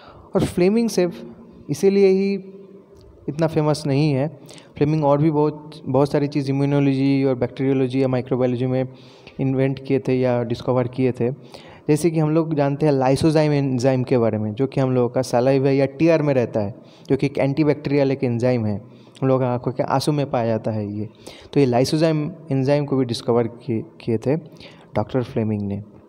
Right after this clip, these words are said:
ऐसे ही हम आते रहेंगे ऐसे interesting biological stories के साथ, biological incident के साथ,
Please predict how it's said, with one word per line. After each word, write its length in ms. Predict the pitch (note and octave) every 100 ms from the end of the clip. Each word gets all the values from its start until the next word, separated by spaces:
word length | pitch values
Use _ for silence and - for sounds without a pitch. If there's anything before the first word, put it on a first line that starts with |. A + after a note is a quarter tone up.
| _ _ _ - - - -
ऐसे 180 | D#3 E3+
ही 60 | G3+
हम 140 | F#3
आते 220 | D#3+ E3+
रहेंगे 580 | E3+ E3 E3 E3 E3+ E3 - - - C#3
ऐसे 160 | C#3+
interesting 640 | C#3+ C#3+ C#3+ C#3+ D3+ D3 D3 - - - - - - -
biological 600 | A2+ B2+ C3+ C3+ C3+ C#3
stories 460 | B2+ - B2 C3 -
के 120 | C#3+
साथ, 220 | C3 C3+ C3 - - - - A#2+
biological 500 | A#2+ B2+ C3 C3 B2
incident 460 | B2 C3+ C3+ C#3
के 80 | C#3
साथ, 220 | C3+ C3+